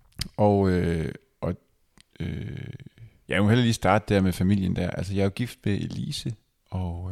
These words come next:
øh, og så har vi tre børn. Øh, Silje på tretten, og Levi på otte, og Carla Victoria på fire. Så der er i hvert fald også et, øh, en håndfuld derhjemme.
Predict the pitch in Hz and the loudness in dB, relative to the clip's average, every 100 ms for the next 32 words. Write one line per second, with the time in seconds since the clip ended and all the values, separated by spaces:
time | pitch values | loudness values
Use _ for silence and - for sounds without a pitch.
0 | 87 87 - _ - - - - - - | -8 -10 -14 _ -20 -20 -20 -20 -20 -20
1 | - - _ _ _ _ - 107 98 95 | -20 -20 _ _ _ _ -4 -2 0 -2
2 | 90 123 113 98 - 107 123 143 107 - | -2 0 0 -2 -2 -2 -2 -2 -6 -10
3 | - - _ 98 95 87 85 85 82 87 | -18 -20 _ -4 -2 -2 -6 -8 -10 -10
4 | 90 90 90 87 85 - 101 95 98 95 | -12 -12 -12 -14 -12 -10 -8 -6 -6 -8
5 | - - 101 - _ 95 95 87 92 98 | -12 -6 -6 -6 _ -2 0 -2 -4 -4
6 | 98 - - 107 117 123 123 113 - 87 | -6 -6 -4 0 2 2 2 0 0 -4
7 | 87 - 90 87 82 - 101 90 82 92 | -4 -6 -8 -8 -10 -10 -8 -8 -8 -16
8 | - 95 101 101 92 - - - - - | -12 -8 -4 -4 -6 -12 -18 -20 -20 -20
9 | - 90 95 92 92 - 85 95 90 90 | -14 -8 -6 -6 -6 -8 -10 -10 -8 -8
10 | - - - - _ 90 92 92 85 85 | -10 -12 -14 -20 _ -8 -8 -8 -10 -10
11 | 90 87 _ 92 90 101 - 92 92 92 | -12 -16 _ -6 -4 -6 -6 -6 -4 -4